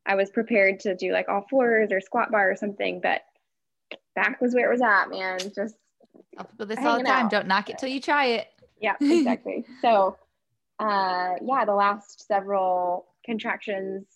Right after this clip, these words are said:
Speaker 1: um, when the doctor was kind of down there ready to receive her, uh, got a mirror and got to see, um,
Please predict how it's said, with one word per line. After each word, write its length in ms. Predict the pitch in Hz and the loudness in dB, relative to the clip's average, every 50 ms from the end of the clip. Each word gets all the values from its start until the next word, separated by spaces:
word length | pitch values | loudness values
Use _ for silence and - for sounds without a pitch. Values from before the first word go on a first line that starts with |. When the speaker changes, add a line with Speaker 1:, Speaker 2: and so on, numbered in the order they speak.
| _ _ - | _ _ -10
Speaker 1:
um, 240 | - 202 190 185 190 | -8 -6 -6 -4 -4
when 100 | 196 190 | -4 -4
the 60 | 190 | -2
doctor 340 | 185 175 170 - - 185 180 | -2 -2 -2 -2 -2 -4 -2
was 160 | 175 175 175 | -2 -2 -4
kind 180 | - - 185 185 | -4 -8 -8 -6
of 60 | 185 | -4
down 220 | 185 185 180 185 185 | -4 -2 -2 -2 -2
there 240 | 185 180 175 180 | -2 -2 -2 -2
ready 220 | 180 180 175 180 175 | -2 -2 -4 -4 -4
to 340 | 175 175 175 175 - - - | -4 -2 -2 -2 -4 -6 -6
receive 360 | - 208 208 - - 190 196 196 | -8 -8 -8 -6 -6 -6 -6 -4
her, 360 | - 185 175 175 175 175 175 - _ _ _ _ _ _ _ _ _ _ - | -2 -2 0 0 -2 -2 -4 -8 _ _ _ _ _ _ _ _ _ _ -10
uh, 300 | - 185 185 180 170 170 170 220 | -8 -6 -4 -4 -4 -6 -6 -4
got 300 | - 190 180 - - - | -2 0 0 0 -2 -4
a 60 | 202 | -4
mirror 560 | 208 214 220 233 226 226 226 220 214 214 208 208 | -4 -2 -2 0 0 0 0 2 2 2 2 0
and 200 | 202 208 185 180 | -2 -4 -6 -8
got 180 | 196 214 - | -8 -8 -8
to 120 | - 202 202 - _ | -10 -12 -12 -12 _
see, 500 | - 180 175 175 175 175 170 180 202 220 - - | -6 -4 -4 -2 -4 -4 -6 -6 -10 -12 -12 -12
um, 560 | 202 196 190 190 190 196 - - - - 240 | -10 -10 -8 -8 -8 -8 -8 -8 -8 -10 -10